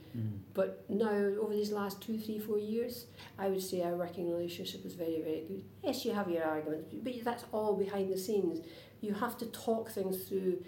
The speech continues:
Speaker 2: and there's no holds barred, because you all want one thing, deliver fantastic games. And all it needs is one person to go rogue or something like that and not listen and not do the job properly, that you could have a massive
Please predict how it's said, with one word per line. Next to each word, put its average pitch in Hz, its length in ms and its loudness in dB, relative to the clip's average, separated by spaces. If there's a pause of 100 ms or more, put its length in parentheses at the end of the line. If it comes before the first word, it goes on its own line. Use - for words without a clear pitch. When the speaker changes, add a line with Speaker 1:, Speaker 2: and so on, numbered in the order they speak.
(320)
Speaker 2:
and 180 600 2
there's 180 160 -4
no 214 140 4
holds 196 220 4
barred, 170 400 -4 (220)
because 180 600 0
you 196 320 0
all 185 220 2
want 175 180 0
one 175 200 0
thing, 160 260 -4 (120)
deliver 160 280 0
fantastic - 600 -10
games. 156 300 -8 (460)
And 160 100 2
all 190 120 4
it 202 80 0
needs 190 200 2
is 156 80 -6
one 190 180 2
person 185 380 -2
to - 80 -10
go 156 260 -4 (120)
rogue 202 360 2
or 175 60 -6
something 190 280 0
like 175 180 -2
that 175 140 -4
and 156 120 0
not 160 160 0
listen 190 320 -4
and 175 100 -2
not 175 200 -2
do 190 120 -2
the 180 100 -4
job 170 280 -2
properly, 202 560 -4 (220)
that 285 60 -8
you 170 120 -4
could - 140 -8
have 165 180 -8
a 165 80 -2
massive 165 400 -4